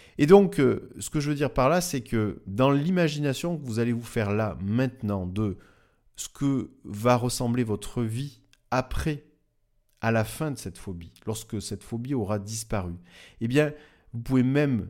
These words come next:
vous surprendre à imaginer des choses que vous ne pensiez pas possibles, qui n'ont peut-être rien à voir avec cette phobie, mais qui finalement,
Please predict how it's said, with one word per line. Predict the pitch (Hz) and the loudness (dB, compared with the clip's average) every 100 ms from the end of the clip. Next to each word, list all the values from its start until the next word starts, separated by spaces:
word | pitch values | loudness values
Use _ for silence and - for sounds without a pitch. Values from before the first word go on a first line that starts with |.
| - | -8
vous | 113 | -8
surprendre | 110 - 127 - 127 135 117 | -6 -6 -6 -6 -4 -2 -2
à | 101 | -2
imaginer | 110 110 113 104 101 107 113 | 0 0 0 0 -2 -2 -2
des | 104 | -4
choses | - 117 113 | -4 -6 -6
que | 101 | -8
vous | 90 104 | -6 -4
ne | 104 95 | -4 -2
pensiez | 85 101 - 104 | -4 -6 -6 -8
pas | 104 110 | -4 -6
possibles, | 113 120 113 - 123 104 | -4 -6 -4 -6 -8 -10
qui | - | -6
n'ont | 127 127 | -4 -4
peut-être | - 131 - | -6 -8 -8
rien | 90 98 117 156 170 | -8 -2 0 0 -2
à | 151 | -4
voir | 131 139 131 117 | -4 -2 -2 -2
avec | 107 101 | -6 -6
cette | 113 107 | -10 -8
phobie, | 131 139 165 | -8 -6 -4
mais | 151 131 | -4 -6
qui | - 139 135 | -8 -14 -14
finalement, | - 147 143 127 113 117 | -12 -4 0 2 2 0